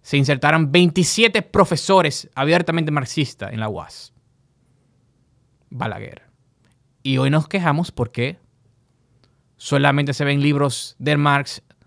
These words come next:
en la uas y no se ve ningún libro ni siquiera de Smith,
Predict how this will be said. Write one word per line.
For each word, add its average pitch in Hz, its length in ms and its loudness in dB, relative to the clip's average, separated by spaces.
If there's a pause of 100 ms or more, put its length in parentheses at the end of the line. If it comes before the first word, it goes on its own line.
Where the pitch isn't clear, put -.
(460)
en 147 140 0
la 151 80 4
uas 139 280 2
y 131 80 -2
no 127 80 2
se 131 120 0
ve 127 160 0
ningún 120 240 0
libro 117 400 -2 (440)
ni 120 140 2
siquiera 123 280 2
de 139 120 4
Smith, 139 320 -4